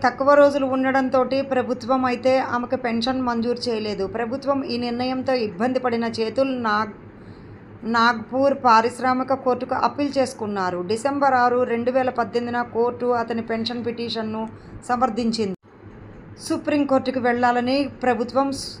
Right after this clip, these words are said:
నిర్ణయించింది. ఈ ఉత్తర్వును అమలు చేయడానికి బదులుగా రాష్ట్ర ప్రభుత్వం దానిని బాంబే హైకోర్టులో సవాల్ చేసింది. హైకోర్టు కూడా ఆ అప్పీలును తోసిపుచ్చింది.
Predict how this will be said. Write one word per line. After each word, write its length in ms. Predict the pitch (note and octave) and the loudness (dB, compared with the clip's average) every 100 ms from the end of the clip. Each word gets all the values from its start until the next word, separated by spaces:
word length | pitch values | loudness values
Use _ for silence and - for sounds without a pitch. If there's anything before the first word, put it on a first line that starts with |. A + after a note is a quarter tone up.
| - | -6
నిర్ణయించింది. 800 | B3 B3+ C4 B3+ A#3+ A#3+ G3+ F#3+ | -4 -2 0 0 0 -2 -2 -2
ఈ 240 | - C#4+ | -2 -2
ఉత్తర్వును 520 | C#4 C#4 C#4+ C4 C4 | -2 2 2 4 2
అమలు 240 | A#3 A#3+ B3+ | 0 2 2
చేయడానికి 460 | C4 A#3+ A#3+ A#3 | 2 2 2 0
బదులుగా 420 | A3 A3+ A3+ A#3 | 0 0 0 -2
రాష్ట్ర 340 | A#3 G#3+ A#3 B3 | 0 -2 -2 -4
ప్రభుత్వం 580 | A3+ A3+ A#3 B3+ B3+ A3+ | -4 -4 -2 -2 -2 -2
దానిని 300 | A3+ A3+ A3+ | -2 0 -2
బాంబే 420 | F3+ G#3 A3+ C4 | 0 0 0 0
హైకోర్టులో 680 | A#3+ A3 A3+ A3 A3 A3+ A3+ - - - - - | 0 -2 -2 -4 -2 -2 -4 -14 -18 -18 -6 2
సవాల్ 300 | C#4 C#4 C4 | 4 6 4
చేసింది. 400 | A#3+ G3+ F#3+ F3+ | 0 -2 -4 -4
హైకోర్టు 480 | F3+ A3 B3+ C#4+ C#4 | -2 0 2 2 0
కూడా 300 | C4 B3 C4 - | 0 0 0 2
ఆ 120 | A3+ | 0
అప్పీలును 460 | A3+ C4 B3 A#3 | 0 -4 -2 -4
తోసిపుచ్చింది. 960 | A#3+ C4+ C4+ C4+ A3+ G#3+ A3+ G3+ F3+ E3+ | -4 0 0 0 -4 -4 -4 -4 -4 -6